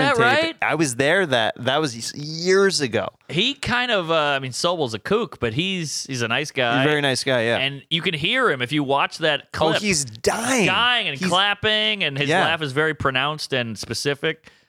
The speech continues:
Speaker 1: So, yeah, that's a funny thing to go back to. I
Speaker 2: Yeah.
Speaker 1: didn't know you were there.
Speaker 2: No, that was, uh, it was before we, uh, really knew each other.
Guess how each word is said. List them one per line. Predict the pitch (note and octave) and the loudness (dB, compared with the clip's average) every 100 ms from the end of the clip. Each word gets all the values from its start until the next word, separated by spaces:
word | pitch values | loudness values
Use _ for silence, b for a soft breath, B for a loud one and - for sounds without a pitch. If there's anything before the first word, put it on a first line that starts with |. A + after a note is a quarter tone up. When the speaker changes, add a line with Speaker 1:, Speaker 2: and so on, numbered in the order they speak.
| _ | _
Speaker 1:
So, | - B2 | -4 0
yeah, | C#3+ A#2+ F#2 F#2 - _ - | 2 2 0 -4 -14 _ -2
that's | B2+ - | -2 -2
a | |
funny | B2+ - B2+ A#2+ | -4 -2 -2 -2
thing | A2+ A2 | -4 -4
to | |
go | G2 G2+ | -2 0
back | G#2 G#2+ - | 0 -2 -4
to. | F2+ D#2 | -8 -8
I | - _ _ _ _ _ - | -12 _ _ _ _ _ -2
Speaker 2:
Yeah. | C3+ | 2
Speaker 1:
didn't | D#3+ A2 | 2 0
know | |
you | D#3+ E3 | -2 -2
were | D#3+ | 0
there. | G3+ A3+ D#2 | -2 -4 -2
Speaker 2:
No, | C#3 C#3 | 0 2
that | B2+ D#3 | 2 2
was, | D#3+ C#3+ C#3 | 2 0 2
uh, | C3+ C3 - | 2 2 2
it | C3 | 0
was | C#3+ C3 | 2 0
before | A#2+ A#2+ A2+ - C#3+ D3 D3 D3 D3 - _ _ _ - | -4 -6 -6 -2 2 4 2 2 -2 -6 _ _ _ -8
we, | G#2 B2 B2+ A#2+ | -2 0 2 2
uh, | A2 A2 G#2+ G#2+ G2+ | 2 2 2 2 0
really | - A2 D3 C#3 | -2 -2 0 0
knew | C#3 G3+ | 0 -2
each | - | -2
other. | F#2 E2 | -4 -4